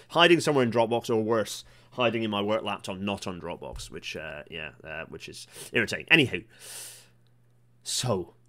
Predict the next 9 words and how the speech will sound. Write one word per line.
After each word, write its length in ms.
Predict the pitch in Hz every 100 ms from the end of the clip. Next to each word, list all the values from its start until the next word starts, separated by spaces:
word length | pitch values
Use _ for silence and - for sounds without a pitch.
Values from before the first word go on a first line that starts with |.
| _ _ _ _
from 280 | - - 165
this, 500 | 175 160 - - - - _ _ _ _ _ _ _ _ _ -
Marvin 480 | 143 175 180 165 156
T 220 | - 170
P 160 | 156
Android 400 | 151 143 135 131
has 220 | - 151 127
the 80 |
Crayolas 720 | 127 151 139 131 127 123 -